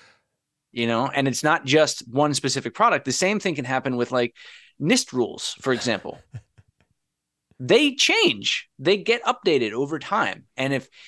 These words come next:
Speaker 1: you haven't updated them internally, then you're gonna run into a situation where you're following, quote unquote, outdated best practices. And the trouble is the internet lives forever,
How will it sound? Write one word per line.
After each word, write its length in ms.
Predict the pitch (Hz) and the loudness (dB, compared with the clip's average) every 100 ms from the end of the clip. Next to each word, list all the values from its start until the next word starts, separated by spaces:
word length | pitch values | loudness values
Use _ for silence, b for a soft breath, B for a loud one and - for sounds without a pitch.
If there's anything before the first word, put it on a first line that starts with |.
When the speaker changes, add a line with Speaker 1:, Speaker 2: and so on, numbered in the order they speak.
| B | B
Speaker 1:
you 240 | - 131 185 | -6 0 0
haven't 420 | 160 170 160 135 | 2 2 0 0
updated 360 | 143 160 147 135 | -2 2 2 2
them 160 | 123 | 0
internally, 720 | 120 113 220 285 143 95 131 - _ _ _ _ _ _ _ - | -4 -2 0 2 0 -2 -6 -12 _ _ _ _ _ _ _ -6
then 260 | 123 139 | 0 2
you're 160 | 143 139 | 2 2
gonna 380 | 143 143 135 127 | 2 0 0 -4
run 240 | 127 139 147 | -2 0 0
into 420 | 143 143 135 135 | 0 -2 -4 -4
a 40 | - | -4
situation 500 | 151 139 120 117 135 | -4 0 0 0 -2
where 100 | 117 | -2
you're 340 | 120 123 117 _ _ _ _ | -2 -2 -4 _ _ _ _
following, 640 | - 131 135 139 127 123 123 _ _ _ _ _ _ | 0 4 6 4 0 -4 -8 _ _ _ _ _ _
quote 220 | 147 123 | 0 2
unquote, 400 | 120 170 135 120 | 2 2 2 2
outdated 560 | 120 117 - 107 107 110 - _ _ | -2 -2 -4 -4 -6 -8 -16 _ _
best 220 | 98 - | -4 0
practices. 600 | - - - - - - - _ _ | -2 -2 -8 -10 -12 -16 -18 _ _
And 120 | - 110 | -8 -6
the 40 | |
trouble 360 | - 160 147 180 | 0 2 4 4
is 260 | 143 123 B B B - | 4 2 B B B -10
the 140 | - | -4
internet 360 | 156 180 127 127 | -2 0 0 -2
lives 340 | 113 117 113 | -2 -2 -2
forever, 540 | - 131 143 147 113 | -2 0 2 0 -2